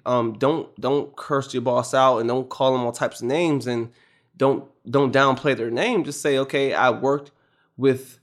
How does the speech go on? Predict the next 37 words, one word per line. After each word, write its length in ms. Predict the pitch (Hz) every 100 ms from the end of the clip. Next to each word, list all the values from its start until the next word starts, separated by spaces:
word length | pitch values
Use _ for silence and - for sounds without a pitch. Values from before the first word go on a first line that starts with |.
| -
a 100 | 127
professional 640 | 127 160 151 147 135 123
who, 480 | 131 127 123 117 123 _ _
who 260 | - 190
did 140 | 156 151
not 200 | 151 139
share 240 | - 151
the 80 | 131
same 300 | 123 135 123
values 380 | 120 120 113 107
as 100 | 110
me," 280 | 113 110 - _ -
okay? 420 | 127 - 135 135 -
And 480 | - 131 127 123 123
not 280 | 127 156 131
saying 400 | - 160 151 139
that 300 | 131 127 -
that's 180 | 127 120
a 80 | 113
problem 420 | - - 202 147
because, 460 | 135 147 135 123 139
you 80 |
know, 380 | 151 135 135 - -
oftentimes 760 | 143 143 143 135 156 147 139 120
we 140 | 131
will 260 | 127 175 180
work 280 | 135 131 131
with 120 | 123
individuals 640 | 123 113 120 110 120 113
who 360 | - 131 123 123 _ _ _ _ _ -
we 140 | 135
don't 260 | 127 139 127
see 180 | 147
eye 180 | 101 127
to 120 | 120
eye 240 | - 135 135
with, 400 | 120 107 107